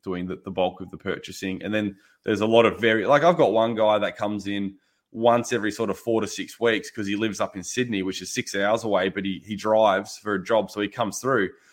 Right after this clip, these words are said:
But every time he comes through, he buys a thousand dollars of pork 'cause he takes it home. He's, he's a Chinese man, and all of his family at home is mad about our pork.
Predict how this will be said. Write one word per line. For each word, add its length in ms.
But 80
every 160
time 140
he 60
comes 220
through, 120
he 80
buys 200
a 40
thousand 340
dollars 240
of 80
pork 300
'cause 140
he 80
takes 320
it 60
home. 340
He's, 180
he's 160
a 40
Chinese 500
man, 260
and 160
all 140
of 60
his 140
family 340
at 60
home 340
is 220
mad 240
about 340
our 140
pork. 360